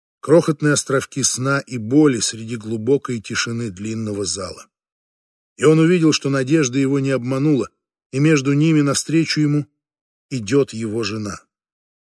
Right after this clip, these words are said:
Он смотрел на нее, живую, реальную,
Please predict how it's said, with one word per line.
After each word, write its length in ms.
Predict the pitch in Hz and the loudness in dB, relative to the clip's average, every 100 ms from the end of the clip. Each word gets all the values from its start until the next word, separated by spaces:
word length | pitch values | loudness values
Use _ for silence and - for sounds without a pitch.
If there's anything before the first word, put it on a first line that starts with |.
| _ _ _ | _ _ _
Он 140 | 123 135 | -4 -4
смотрел 480 | 127 131 151 151 | -2 -2 2 2
на 80 | 131 | 2
нее, 500 | 131 127 127 143 110 - _ _ _ _ - | -2 -4 0 0 0 -6 _ _ _ _ -4
живую, 600 | 151 151 160 147 117 98 | 2 4 6 4 2 0
реальную, 600 | 131 151 143 120 98 | 2 2 2 0 -6